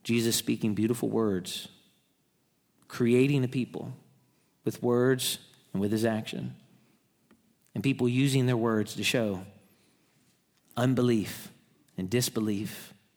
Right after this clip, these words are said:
and a lack of trust. Friends, not much has changed in twenty-one centuries, has it? It's easy with the congregation behind you to sing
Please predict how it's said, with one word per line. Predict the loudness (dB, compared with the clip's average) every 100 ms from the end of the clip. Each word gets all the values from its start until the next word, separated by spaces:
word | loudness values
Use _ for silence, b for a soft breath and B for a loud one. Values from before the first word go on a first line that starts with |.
| _ _
and | -4
a | -2
lack | -2 -4
of | -6
trust. | -4 -4 -4 -8 -12 -20 _ _ _ _ _ -20 _ _ _ _ _ _ _ _ -10
Friends, | -2 0
not | 2
much | 2 2
has | 0
changed | -2 0 0 -2 -4
in | -6
twenty-one | -4 -6 -6 -10 -14
centuries, | -6 -4 -4 -4
has | -4 -6 -6
it? | -10 -16 _ _ _ _ _ _ _ _ _ _ _ _ _ _ _ _ _ -4
It's | -2 2
easy | 4 6 6 4 -2 -10 -16 -20 _ _ _
with | -8
the | -4
congregation | 0 2 4 4 2 2 0
behind | -2 -2 -4 -4
you | -4 -6 -8 -16 b b b b b -6
to | 0
sing | 2 2 2 -2 -8